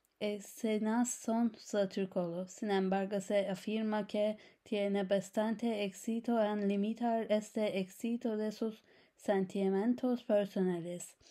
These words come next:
Como resultado, el interés de Halil İbrahim Ceyhan por su turcolo superaje en la serie de televisión Emanet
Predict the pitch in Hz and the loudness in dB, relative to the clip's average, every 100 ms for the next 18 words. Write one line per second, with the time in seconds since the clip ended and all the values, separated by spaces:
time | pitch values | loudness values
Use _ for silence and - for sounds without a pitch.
0 | _ - - 214 214 214 208 214 208 220 | _ -12 -4 0 0 0 -2 -4 -2 0
1 | 226 233 233 233 - - 202 202 196 202 | 0 2 2 0 -6 -4 -2 -2 -2 -4
2 | 196 220 214 240 240 - 233 208 202 185 | -2 0 0 0 -2 -2 -2 0 0 2
3 | 185 190 185 185 214 220 226 220 208 202 | 2 2 2 2 2 2 2 0 2 2
4 | 202 - 202 185 226 233 247 226 214 233 | 0 -2 0 0 0 -2 -2 -4 -2 -2
5 | 226 196 185 202 214 240 220 196 180 180 | 0 0 0 -2 0 -2 2 2 4 4
6 | 180 190 180 185 180 180 180 180 180 196 | 2 -2 -2 0 0 -2 -4 -2 -2 -6
7 | 196 240 233 214 190 175 175 175 214 | -6 -4 -2 0 2 2 2 0 -4